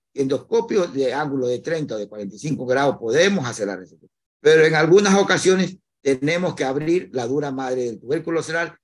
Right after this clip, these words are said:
para extendernos un poco más y poder nosotros hacer la resección supracelular lateral. Este es el caso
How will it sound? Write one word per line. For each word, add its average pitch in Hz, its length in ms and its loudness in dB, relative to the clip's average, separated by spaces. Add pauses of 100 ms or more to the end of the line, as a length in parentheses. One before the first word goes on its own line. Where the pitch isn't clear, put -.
(160)
para 156 280 -2
extendernos 175 680 -2
un 165 140 -8
poco 202 300 -4
más 202 320 -4 (280)
y 165 100 -4
poder 147 320 0
nosotros 139 360 -6
hacer 139 140 -6
la 147 100 -2
resección 127 460 -4
supracelular 151 760 -4
lateral. 110 540 -12 (3000)
Este 123 340 -2
es 143 60 4
el - 100 -2
caso 170 580 0